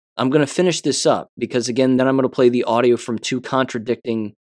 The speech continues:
examples here. It says, "Hours before the s-, the shooting took place, at three thirty-seven A M,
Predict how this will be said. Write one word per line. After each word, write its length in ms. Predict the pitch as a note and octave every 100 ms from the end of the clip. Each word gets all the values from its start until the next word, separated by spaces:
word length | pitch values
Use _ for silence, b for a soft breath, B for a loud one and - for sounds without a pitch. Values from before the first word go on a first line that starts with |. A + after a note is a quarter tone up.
| -
examples 600 | A2 G#2+ B2 B2 F#2+ -
here. 180 | F2 - _ _ _ -
It 40 |
says, 160 | C#3 -
"Hours 320 | C#3+ E3 G#3+ G#3
before 320 | F#3+ - E3+
the 60 |
s-, 160 | D#3 - -
the 120 | C#3+
shooting 340 | B2+ D#3+ D#3 C#3+
took 220 | C#3 -
place, 480 | - A#2 C2 - - _ _ _ _ _ _ _
at 160 | B2+ B2
three 200 | C3+ D3+
thirty-seven 580 | D#3 D3+ C3 D3+ C3 B2+
A 240 | B2 B2
M, 240 | B2 E2